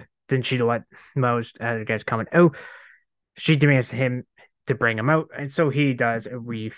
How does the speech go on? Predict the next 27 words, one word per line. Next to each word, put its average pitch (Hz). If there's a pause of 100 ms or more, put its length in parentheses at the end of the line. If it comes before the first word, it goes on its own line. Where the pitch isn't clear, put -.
see 110
Trish 117
Stratus 98
and -
Zoe 98
Stark 165
c-, 139 (120)
make 135
her 135
way 123
down 117
the 113
ring. 113 (2500)
So 139
Becky 120
demands 117
a -
one-on-one 107
rematch 120
with 104
Trish. 180
Trish 135
shuts 120
her 147
down. 120
She 135
says 120